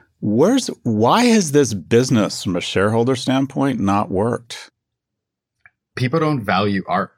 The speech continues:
Speaker 2: I don't know <laughs> how, how else to put it. You know, I think the
Speaker 1: Hmm.
Speaker 2: idea, like you're saying, that, that you can have the, uh,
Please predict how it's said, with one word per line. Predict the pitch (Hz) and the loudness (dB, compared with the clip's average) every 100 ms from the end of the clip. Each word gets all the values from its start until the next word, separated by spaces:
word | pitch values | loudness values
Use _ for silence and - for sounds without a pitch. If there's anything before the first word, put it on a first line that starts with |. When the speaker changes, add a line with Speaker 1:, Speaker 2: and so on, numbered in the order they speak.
| _ | _
Speaker 2:
I | 98 | -4
don't | 98 110 | -2 0
know | 98 92 90 92 - | 0 0 -4 -6 -10
<laughs> | - | -4
how, | 151 135 127 117 | -2 0 0 0
how | 127 110 | 0 2
else | 107 104 - | 0 -2 -6
to | 98 | -4
put | 117 110 | -2 -2
it. | 87 | -2
You | 98 | -2
know, | 98 98 | 0 0
I | 101 | -2
think | 104 113 104 - - - | 0 -2 -2 -8 -20 -2
the | 117 110 | 2 2
Speaker 1:
Hmm. | 110 | 2
Speaker 2:
idea, | 98 113 127 143 139 | 2 2 2 0 -2
like | 98 117 113 | 0 0 0
you're | 113 | -2
saying, | - 113 98 | 0 0 0
that, | 92 _ | -2 _
that | 98 90 - - - | -2 -2 -4 -14 -10
you | 104 | -4
can | 131 117 | 0 0
have | 101 104 98 _ - | 2 -2 -4 _ -8
the, | 101 101 98 | -2 -2 -2
uh, | - | -6